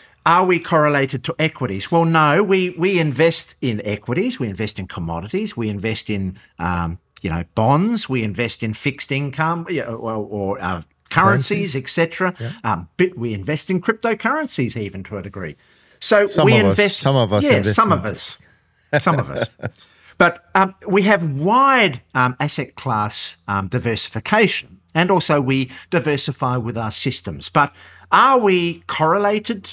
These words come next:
Speaker 1: um, to any single asset class? Well, no, we're not by virtue of this extensive diversification. We can certainly say over the long term that we are uncorrelated. So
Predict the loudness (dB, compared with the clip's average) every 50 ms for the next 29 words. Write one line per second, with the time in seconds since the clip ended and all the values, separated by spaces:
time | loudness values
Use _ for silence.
0 | -8 -2 0 2 4 4 2 0 0 0 0 0 0 0 -2 -2 -4 -4 -4 -2
1 | -2 -2 -2 -2 -2 -2 -2 -2 -4 -6 -6 -4 -4 -4 -4 -2 -2 -2 -2 -2
2 | -2 -4 -4 -4 -6 -8 -4 -2 0 2 2 0 0 -4 -10 -20 -20 -18 -8 -4
3 | -2 -2 0 0 0 -2 -2 -2 -6 -6 -6 -6 -6 -8 -8 -12 -12 -10 -10 -10
4 | -10 -10 -12 -12 -12 -10 -8 -8 -10 -10 -12 -14 -10 -10 -10 -10 -10 -12 -14 -12
5 | -10 -10 -8 -6 -6 -6 -6 -6 -8 -10 -8 -4 -2 0 0 0 0 -2 -6 -10
6 | _ _ _ _ _ _ _ _ _ _ -2 0 2 2 0 -2 -2 -2 -2 -2
7 | -2 -2 -2 0 0 0 -2 -2 -4 -4 -4 -2 -2 -2 -2 -4 -4 -8 -10 -8
8 | -6 -4 -2 -2 -2 -2 -4 -4 -6 -6 -6 -4 -4 -2 -2 -2 -4 -6 -8 -10
9 | -12 -16 -14 -10 -4 -2 -2 -2 -2